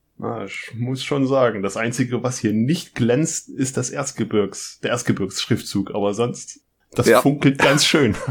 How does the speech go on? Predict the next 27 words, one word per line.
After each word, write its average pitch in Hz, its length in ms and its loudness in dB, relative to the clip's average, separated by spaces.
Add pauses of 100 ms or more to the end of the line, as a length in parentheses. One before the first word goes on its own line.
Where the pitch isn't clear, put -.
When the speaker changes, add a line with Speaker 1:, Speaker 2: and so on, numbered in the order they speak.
(380)
Speaker 2:
<laughs> 175 280 -4 (760)
Richtig 135 460 0
viel 147 260 4
Bling 143 260 2
Bling. 101 340 2
Speaker 1:
Mhm. 127 600 2 (720)
Speaker 2:
Mhm. 107 580 -2 (200)
Olbernhauer 156 580 4 (220)
ist - 160 0
eine 117 100 2
kleine 113 320 2
Brauerei - 500 0
aus - 180 -4
dem - 100 -12 (360)
Erzgebirg. 143 920 2 (680)
Und 107 380 0 (500)
ich 113 120 -2
kenn 135 140 2
das 104 160 2
Bockbier - 340 2
von 104 220 2
denen, 151 180 2
das 135 140 0
fand 120 180 -4
ich - 80 -8
ziemlich 117 260 -4
stark. - 460 0